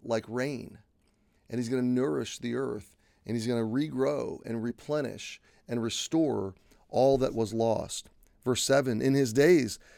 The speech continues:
shall the righteous flourish." Now, we've talked about this months ago, maybe. Whenever we come across this idea of righteous, here's the first sense of it. It's perfection.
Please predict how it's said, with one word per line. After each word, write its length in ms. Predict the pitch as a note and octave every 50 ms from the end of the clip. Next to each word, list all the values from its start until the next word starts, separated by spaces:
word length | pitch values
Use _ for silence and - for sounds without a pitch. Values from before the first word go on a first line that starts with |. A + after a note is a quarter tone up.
| - _
shall 300 | - - - D#3 C#3+ C3
the 100 | B2 A#2
righteous 720 | A2 A#2+ C3 D#3+ E3+ - - - F3+ E3+ - - - - _ _ _ _ _ _ _ _
flourish." 720 | - - - D3+ D#3+ E3 C#3+ A2+ F#2+ - - - - - _ _ - _ _ _ _ -
Now, 260 | C3+ C#3 C#3 C#3 - -
we've 220 | - D#3 F#3 -
talked 240 | - G#3 G3+ G3+ -
about 220 | E3 C#3+ C#3 - A2+
this 260 | A#2+ A#2 - - - _ _ _ _ _ _ _ _ _ _ -
months 400 | - B2 B2+ D3+ E3 - - -
ago, 320 | B2+ G#2+ A#2 A2+ A2+ B2
maybe. 380 | A#2+ A#2+ A#2+ B2 B2 D3 E3 - - - - - - - - -
Whenever 260 | - B2 C3+ C#3 C#3
we 120 | D#3 D#3 C#3
come 200 | - - D#3+ D#3
across 360 | D3 - - D3+ C#3+ C3+ -
this 200 | - C#3 - -
idea 260 | C3+ C3 C3 C3+ C3
of 100 | A#2+ -
righteous, 480 | A#2+ B2 B2+ C#3+ C#3 - - A2+ G#2+ -
here's 200 | D3+ D3 B2 A2
the 80 | B2
first 300 | - - D3+ E3+ D#3 -
sense 260 | - C3+ A2+ G#2+ - -
of 100 | A2+ A2+
it. 200 | C#3 D#3 - _ _ _ _ _ _ _ _ _ _ _ _ _ _ _ _ _ -
It's 160 | - C3 -
perfection. 760 | - - - C#3+ - - - D#3 C#3 - - - - - -